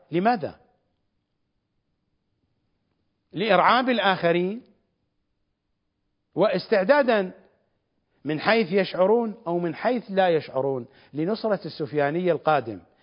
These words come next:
إذا كان قادما في أيامنا هذه. أو ربما هذا تمهيد وتمرين حتى يكون الأمر اعتيادياً، أنه من شأن المراجع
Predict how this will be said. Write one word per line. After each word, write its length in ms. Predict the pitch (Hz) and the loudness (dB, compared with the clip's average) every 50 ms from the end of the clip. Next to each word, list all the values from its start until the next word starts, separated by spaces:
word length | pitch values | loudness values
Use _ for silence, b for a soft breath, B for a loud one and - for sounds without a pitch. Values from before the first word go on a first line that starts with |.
| _ - | _ -4
إذا 180 | 220 226 240 220 | 0 2 2 4
كان 220 | - 214 208 185 | 4 4 2 2
قادما 580 | 175 156 - 196 196 190 180 175 170 160 147 139 - b b b b | 2 2 2 2 2 2 2 0 0 -2 -2 -4 -6 b b b b
في 180 | - 170 160 | -4 -2 0
أيامنا 680 | 147 147 147 160 165 156 147 143 135 131 123 117 127 120 | 0 2 2 2 2 2 0 -2 -4 -4 -2 -2 -4 -4
هذه. 320 | 98 - 87 73 80 - - _ _ _ _ _ _ _ _ - - | -6 -8 -14 -20 -20 -20 -20 _ _ _ _ _ _ _ _ 0 2
أو 140 | 185 214 | 4 4
ربما 560 | 254 320 311 262 254 233 226 226 202 190 226 262 | 4 4 4 4 4 4 4 4 4 4 2 2
هذا 200 | 254 269 262 247 | 4 2 2 2
تمهيد 640 | 254 285 269 247 233 294 320 285 240 220 196 185 196 - - _ _ _ _ _ _ _ _ _ _ _ _ _ _ _ _ _ _ _ _ _ _ _ _ _ b b b b | 2 2 2 2 4 2 2 2 2 2 0 0 -4 -8 -18 _ _ _ _ _ _ _ _ _ _ _ _ _ _ _ _ _ _ _ _ _ _ _ _ _ b b b b
وتمرين 1040 | b 175 196 190 - 226 226 226 226 247 277 302 320 311 285 262 226 185 160 131 120 - _ _ _ _ _ _ _ _ _ _ _ _ _ | b 2 2 4 4 2 4 4 4 4 4 6 6 4 4 4 2 2 0 -2 -6 -12 _ _ _ _ _ _ _ _ _ _ _ _ _
حتى 400 | - 180 190 - - 208 202 208 | 0 0 0 2 4 4 4 4
يكون 300 | 196 185 - 247 254 240 | 4 2 2 2 2 2
الأمر 440 | 233 226 214 175 226 254 254 240 226 | 2 0 0 0 0 2 2 4 2
اعتيادياً، 760 | 175 151 - 196 202 202 190 180 214 254 254 247 226 214 190 - B B B 202 | 2 0 0 0 2 2 2 2 2 2 2 2 0 0 -2 -6 B B B -2
أنه 320 | 202 208 196 190 196 190 | 0 2 4 4 4 2
من 140 | 190 190 175 | 2 0 0
شأن 320 | - 240 247 220 220 220 | 2 2 2 2 2 2
المراجع 1200 | 220 208 190 175 160 - - - - - 165 185 202 202 240 269 262 202 240 233 220 233 220 208 | 2 2 2 0 -6 -10 -16 -20 -14 -4 0 2 4 6 6 4 4 2 0 2 2 2 2 0